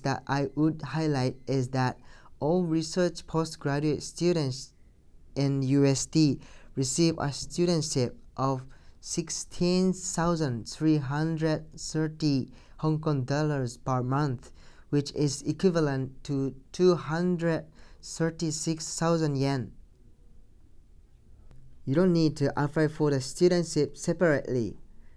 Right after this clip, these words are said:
Once you get admitted, you are guaranteed to receive it.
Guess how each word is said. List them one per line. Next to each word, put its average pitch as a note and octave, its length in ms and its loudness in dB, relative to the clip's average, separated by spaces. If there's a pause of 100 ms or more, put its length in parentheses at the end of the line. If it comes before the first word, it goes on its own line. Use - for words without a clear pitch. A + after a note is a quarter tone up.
(360)
Once F#3+ 320 0
you F#3 120 6
get D#3 380 2
admitted, D#3 580 2 (800)
you D#3+ 140 2
are E3+ 100 2
guaranteed D#3+ 1000 2
to C3+ 280 0
receive C#3+ 400 4
it. A#2 220 -2